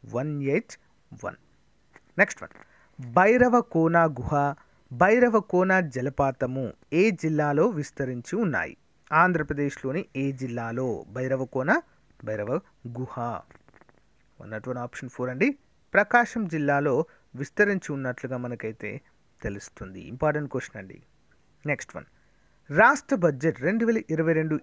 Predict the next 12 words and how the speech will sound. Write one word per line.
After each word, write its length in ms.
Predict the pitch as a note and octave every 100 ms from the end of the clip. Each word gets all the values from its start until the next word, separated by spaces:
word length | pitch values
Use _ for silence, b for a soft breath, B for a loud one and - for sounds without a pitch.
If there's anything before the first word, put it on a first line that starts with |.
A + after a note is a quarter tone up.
| D3
ఇరవై 220 | C#3+ D3
మూడులో 480 | C#3 C3+ C#3 A#2+ F3+ b b C#3
జీరో 420 | B2+ A#3 B3+ B3+
బేస్డ్ 460 | F#3 A3+ A#3 G3
వ్యవసాయం 760 | A#3 D#3+ D3 D3 - D3+ D3 C#3+
కోసం 500 | - C3+ C3+ D#3 A#2 - -
ఎంత 260 | G3 G#3+
కేటాయించారు? 1000 | A3 - C#3 C3 B2+ D#3 F3+ - F#2+ E2 - A2+ A#2+ A#2
జీరో 340 | F3+ F#3 F#3
బేస్డ్ 500 | E3 C3+ D3+ D#3+ C3+
వ్యవసాయం 800 | D#3 B2 B2+ C3+ - B2 B2 C3
కోసము. 720 | C3 A2 A2 - G#2+ A2+ G#2+